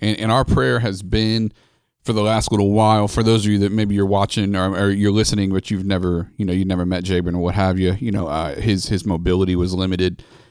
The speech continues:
You know, I, I, the way I would describe it is he was, he was a newborn in reference to his physical capabilities. Um, so he, he didn't talk, didn't clap, didn't walk. You know, he, he was completely dependent on myself and Ashley and Pastor and whoever was taking care of him to,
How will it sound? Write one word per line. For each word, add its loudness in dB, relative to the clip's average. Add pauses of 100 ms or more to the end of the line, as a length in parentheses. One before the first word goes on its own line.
You -2
know, 0
I, -2
I, -2 (120)
the -2
way 2
I 2
would 0
describe -2
it 0
is -6
he 0
was, -2
he -2
was 0
a 0
newborn 0 (380)
in -2
reference -2
to -2
his -2
physical 0
capabilities. -2 (200)
Um, -6 (500)
so -2
he, -2
he -4
didn't -2
talk, -2
didn't -2
clap, -2
didn't -4
walk. -4 (180)
You -4
know, -4
he, -4
he -4
was -4
completely -2
dependent -4
on -8
myself -4
and -6
Ashley -4
and -6
Pastor -2
and -6
whoever -2
was -6
taking -6
care -4
of -4
him -8
to, -2